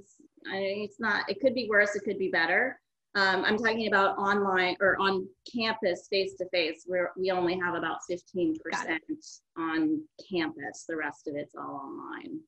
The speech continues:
Speaker 2: Online,
Speaker 1: So the
Speaker 2: online.
Speaker 1: campus, you know, and again, for the faculty that are teaching on campus, most of us are only going to classes twice a week. So we have limited exposure on campus. We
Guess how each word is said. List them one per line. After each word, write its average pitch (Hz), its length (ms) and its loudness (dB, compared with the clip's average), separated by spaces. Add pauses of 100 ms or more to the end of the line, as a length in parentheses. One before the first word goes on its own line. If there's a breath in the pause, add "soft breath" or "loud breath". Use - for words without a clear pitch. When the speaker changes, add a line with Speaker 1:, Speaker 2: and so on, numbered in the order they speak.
Speaker 2:
Online, 165 640 -6
Speaker 1:
So 202 120 8
the 202 140 4
Speaker 2:
online. 294 120 4
Speaker 1:
campus, 254 500 4 (100)
you 226 100 -4
know, 202 220 2
and 208 180 0
again, 220 320 0
for 220 80 -2
the 208 140 -2
faculty 208 540 0
that 190 120 2
are 180 160 2
teaching 254 600 -2
on 185 280 -2
campus, 190 600 -2
most 190 340 -2
of 180 100 0
us 175 220 -4
are 170 100 -6
only 180 320 -2
going 170 380 0
to - 120 -8 (120)
classes 160 640 -4
twice 175 300 -4
a 165 60 -4
week. 185 360 -4 (580)
So 180 160 0
we 180 140 0
have 160 300 0
limited 180 580 0
exposure 170 600 -4
on 180 180 -4
campus. 185 720 -6
We 170 180 -4